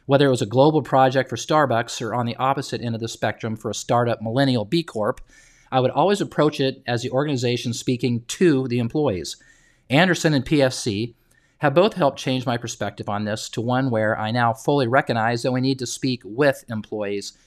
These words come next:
in order to accomplish successful employee communication responsibility.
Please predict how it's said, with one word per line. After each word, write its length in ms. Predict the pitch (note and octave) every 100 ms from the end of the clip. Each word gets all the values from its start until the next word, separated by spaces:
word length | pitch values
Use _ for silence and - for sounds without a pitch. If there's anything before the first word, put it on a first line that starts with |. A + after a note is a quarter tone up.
| _
in 120 | - A#2+
order 240 | B2+ C3
to 100 | B2+
accomplish 500 | - - C3 A#2+ A2
successful 540 | - - A#2 A2 A#2+
employee 400 | A#2 G#2+ - B2
communication 640 | A2 B2+ A2 A2 G#2 - A2
responsibility. 800 | - G2+ G2 F#2+ A#2 G2+ D2+